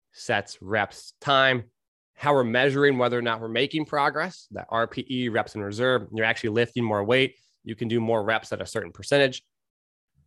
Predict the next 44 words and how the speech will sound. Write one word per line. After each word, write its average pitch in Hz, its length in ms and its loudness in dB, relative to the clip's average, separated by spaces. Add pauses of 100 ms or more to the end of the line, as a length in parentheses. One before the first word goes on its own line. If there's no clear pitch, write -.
(640)
Then 135 120 2
the 131 120 4
response, 143 680 2
your 113 120 -4
body 120 340 4
has 113 240 -2
to - 100 -8
respond 117 560 2
and 120 160 -2
create 117 280 -2
change. 139 360 0
That 120 180 2
response 117 540 -2
is 98 80 -12
relative 123 540 0
to - 100 -18
the 107 80 -6
type 123 260 -2
of 110 120 -4
workout 123 340 0
you 143 100 0
did. 170 240 0
So - 60 -10
if 104 60 -10
you 104 60 -8
just 107 140 -6
did 110 200 -2 (120)
arbitrarily 123 680 2
random 123 420 2
workouts, 147 600 0 (720)
the 107 160 -4
responses 131 720 2
would 120 140 -2
be 117 180 -4
arbitrarily 123 640 2
random 113 400 2
as 104 120 -2
well, 117 240 2
relative 117 400 -2
to 113 80 -6
the 104 100 -6
workout 120 380 2
you 107 80 -4
did. 160 300 0